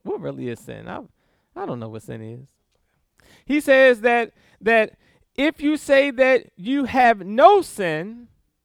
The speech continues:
you're deceiving yourself. But instead of pr-, um, saying that you have never sinned, he says, "If you simply confess your sins, God is faithful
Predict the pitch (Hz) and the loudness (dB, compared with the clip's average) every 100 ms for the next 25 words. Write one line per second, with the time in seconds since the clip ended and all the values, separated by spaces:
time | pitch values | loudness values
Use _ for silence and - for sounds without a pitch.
0 | _ _ _ _ _ _ _ _ _ _ | _ _ _ _ _ _ _ _ _ _
1 | 156 170 180 - 202 165 135 120 - 110 | -8 -8 -8 -10 -10 -10 -10 -10 -12 -14
2 | 110 _ _ _ _ _ _ _ _ _ | -16 _ _ _ _ _ _ _ _ _
3 | _ _ _ _ _ _ _ _ - 254 | _ _ _ _ _ _ _ _ 0 2
4 | 262 - 302 349 330 277 233 - - - | 2 2 4 6 8 6 2 -12 -14 -8
5 | 214 214 185 254 247 233 214 202 - _ | -4 -4 -4 -2 -2 0 2 2 -2 _
6 | 190 247 220 226 170 190 240 302 294 - | -4 -2 2 2 0 -4 0 2 0 -2
7 | 208 190 190 254 254 226 185 _ 294 320 | -6 -6 -4 -8 -2 -2 -2 _ -4 -4
8 | 277 285 - 302 262 294 - 277 254 - | -2 -4 0 -2 -2 -8 -6 -6 -4 -2
9 | 320 359 - 262 240 - 214 180 180 233 | 0 0 -4 -2 -2 -2 -4 -2 -2 -6
10 | 254 _ _ _ _ _ 113 190 226 240 | -16 _ _ _ _ _ -4 4 4 4
11 | 214 220 - - 302 349 - 202 226 269 | 2 -2 -2 0 2 0 -2 -4 -4 -8